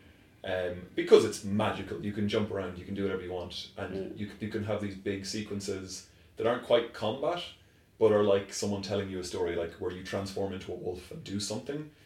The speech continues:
Speaker 2: Mm.
Speaker 1: but you, instead of killing Bloody Mary by just, like, 'cause they can't really do combat,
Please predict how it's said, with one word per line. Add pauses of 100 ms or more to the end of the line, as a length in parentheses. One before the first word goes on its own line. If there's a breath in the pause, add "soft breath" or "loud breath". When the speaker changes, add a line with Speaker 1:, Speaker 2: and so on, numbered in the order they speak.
Speaker 2:
Mm.
Speaker 1:
but
you, (480)
instead
of
killing
Bloody
Mary
by
just,
like,
'cause
they
can't
really
do
combat,